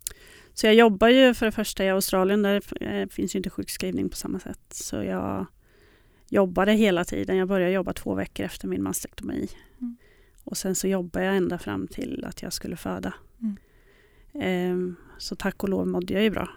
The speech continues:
Speaker 2: Mm.
Speaker 1: För annars hade det ju varit så att vi hade fått sälja vårt hus och det finns inte samma trygghet som det finns här. Så jag jobbade då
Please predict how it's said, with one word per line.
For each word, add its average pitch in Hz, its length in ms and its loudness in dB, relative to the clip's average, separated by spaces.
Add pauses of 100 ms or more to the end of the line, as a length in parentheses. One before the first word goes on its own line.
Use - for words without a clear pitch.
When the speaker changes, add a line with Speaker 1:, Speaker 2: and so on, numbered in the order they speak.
(140)
Speaker 2:
Mm. 208 120 -4
Speaker 1:
För 190 140 -8
annars 185 300 -2
hade 196 220 -8
det 185 60 -4
ju 185 100 -2
varit 185 240 -8
så - 200 -8
att 165 140 -10
vi - 80 -6
hade 185 160 -6
fått - 160 -10
sälja 185 240 -4
vårt 190 280 -6
hus 190 280 -6
och 190 100 -6 (1040)
det - 140 -8
finns 185 240 -6
inte 180 180 -4
samma 180 220 -2
trygghet 185 560 -6
som - 160 -8
det 196 340 -8 (160)
finns - 280 -10
här. 190 120 -10 (1200)
Så - 180 -2
jag 196 120 6
jobbade 202 360 6
då 202 160 4